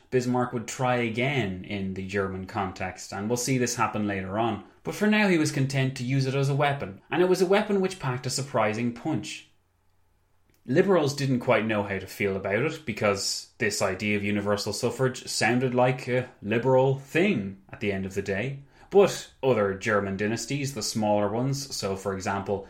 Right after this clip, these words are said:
the kings of Hanover, of Bavaria, or of Saxony, for instance, they wouldn't have been particularly pleased with the idea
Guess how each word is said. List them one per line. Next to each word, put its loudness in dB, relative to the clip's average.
the -8
kings -2
of -2
Hanover, -2
of -12
Bavaria, 2
or 2
of -4
Saxony, 0
for -6
instance, -6
they 4
wouldn't 2
have -2
been 2
particularly -2
pleased 0
with -8
the -2
idea -2